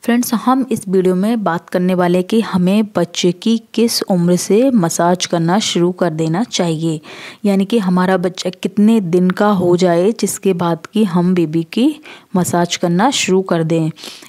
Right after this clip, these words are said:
इसके अलावा हम इस वीडियो में डिस्कस करेंगे कि हमें बेबी की किस एज तक मसाज करनी चाहिए, यानी कि बच्चे को कब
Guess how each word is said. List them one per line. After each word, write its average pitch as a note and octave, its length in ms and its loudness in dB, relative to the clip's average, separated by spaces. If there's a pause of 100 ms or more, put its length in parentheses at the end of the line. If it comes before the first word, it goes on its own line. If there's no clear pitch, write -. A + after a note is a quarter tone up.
इसके C#4 340 -2
अलावा G#3 360 2
हम G3+ 220 2
इस G3 140 -2
वीडियो F#3 260 2
में F#3 160 0
डिस्कस F3 360 -2
करेंगे F#3 340 0
कि G#3+ 120 0
हमें F#3 440 0
बेबी E3+ 300 0
की G#3 180 -4
किस A3 380 -2
एज F3 420 0
तक G#3 180 0
मसाज F3 520 -2
करनी E3+ 360 0
चाहिए, D#3+ 600 0 (640)
यानी G3+ 260 2
कि A#3 240 0
बच्चे F#3 500 -2
को G#3+ 360 2 (440)
कब G#3+ 220 -2